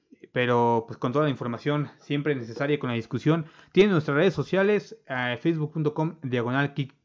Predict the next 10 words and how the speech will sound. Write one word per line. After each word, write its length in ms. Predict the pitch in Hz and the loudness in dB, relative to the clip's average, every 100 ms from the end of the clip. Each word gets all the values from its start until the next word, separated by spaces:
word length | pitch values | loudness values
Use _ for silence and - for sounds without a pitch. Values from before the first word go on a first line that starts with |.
| _ | _
kickoff 400 | 151 151 151 - | -6 0 0 0
podcast 680 | - 180 - 165 165 - - _ | 0 0 0 -2 -2 -6 -20 _
con 240 | - 123 131 | -4 0 4
doble 220 | 156 143 | 6 4
T 340 | 165 233 220 - | 2 0 -2 -8
al 120 | 120 | -6
final. 380 | 135 165 247 - _ _ _ _ _ | -2 0 0 -2 _ _ _ _ _
Eh, 440 | 135 127 123 120 117 | -4 -2 0 -2 -2
las 180 | 117 | -2
redes, 360 | 120 160 147 | 2 2 0